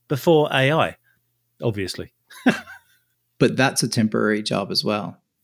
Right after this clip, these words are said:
Speaker 2: I think, because that's gonna get to the point where you're not gonna need the, the prompt engineers are only there at the minute to teach A I about the things that people really need to know. I-, if we use accountancy, it's,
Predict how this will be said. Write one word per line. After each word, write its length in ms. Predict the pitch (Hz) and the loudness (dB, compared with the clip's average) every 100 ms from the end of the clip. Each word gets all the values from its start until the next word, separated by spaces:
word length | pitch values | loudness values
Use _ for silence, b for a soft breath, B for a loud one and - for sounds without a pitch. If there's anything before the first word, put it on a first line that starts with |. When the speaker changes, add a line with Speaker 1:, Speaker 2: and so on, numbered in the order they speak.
| _ _ _ _ _ _ _ | _ _ _ _ _ _ _
Speaker 2:
I 100 | 117 | -2
think, 380 | 110 113 92 - | 0 -2 -2 -4
because 320 | 107 127 104 | -4 -2 0
that's 300 | 127 117 - | 0 -2 -2
gonna 180 | 123 110 | 0 0
get 220 | 113 - | 0 -4
to 80 | 120 | -6
the 80 | 104 | -6
point 360 | - 107 - | -2 -2 -2
where 120 | 107 | -2
you're 120 | 104 107 | 0 4
not 300 | 113 110 - | 4 2 -2
gonna 180 | 113 | 0
need 280 | 107 110 107 | 2 0 -2
the, 140 | - - _ _ _ _ _ | -6 -10 _ _ _ _ _
the 80 | 127 | -4
prompt 400 | - 160 185 180 | 2 6 6 6
engineers 640 | 131 127 131 113 - - _ _ | 6 8 6 6 0 -8 _ _
are 160 | 127 123 | 2 4
only 240 | 127 123 | 6 6
there 180 | 113 113 | 4 2
at 120 | 95 | 0
the 60 | 107 | 2
minute 420 | 120 127 113 - - - | 6 8 6 2 -8 -4
to 100 | 117 | -4
teach 440 | - 135 123 - - | 2 2 4 0 -2
A 240 | 117 110 | 0 0
I 440 | 117 110 101 110 - _ _ _ _ _ _ _ _ | 0 0 -2 -6 -10 _ _ _ _ _ _ _ _
about 320 | 113 120 107 | 0 2 2
the 80 | 117 | 0
things 340 | 107 123 110 - | 0 2 2 0
that 160 | 107 | -4
people 360 | - 117 113 113 | 0 -2 0 0
really 260 | 117 113 | 0 2
need 260 | 113 117 101 | 2 2 -2
to 120 | - | 0
know. 300 | 117 107 101 - _ _ _ | 0 0 -4 -10 _ _ _
I-, 120 | 123 - | -6 -2
if 260 | 123 107 | -2 0
we 100 | 123 | 2
use 240 | 127 131 123 | 4 4 2
accountancy, 680 | - 135 123 120 104 107 - _ _ _ _ _ _ _ _ _ | 0 0 0 -2 -4 -6 -10 _ _ _ _ _ _ _ _ _
it's, 500 | 131 127 - - - | 2 4 2 -2 -4